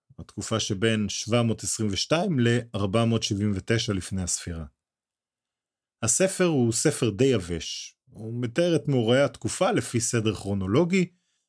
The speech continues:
ובתמציתיות רבה. אבל בגלל שהוא מיוחס לקונפוציוס הגדול,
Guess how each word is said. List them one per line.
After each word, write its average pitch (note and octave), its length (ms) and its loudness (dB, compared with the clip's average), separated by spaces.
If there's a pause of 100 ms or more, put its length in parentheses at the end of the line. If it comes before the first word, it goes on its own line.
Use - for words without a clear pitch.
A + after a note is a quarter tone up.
(140)
ובתמציתיות A2+ 1080 0
רבה. F2+ 260 0 (800)
אבל F2+ 420 -4
בגלל F#2+ 360 -2
שהוא G2+ 180 -4
מיוחס G2 540 -2
לקונפוציוס G2 1200 -2
הגדול, F#2 560 0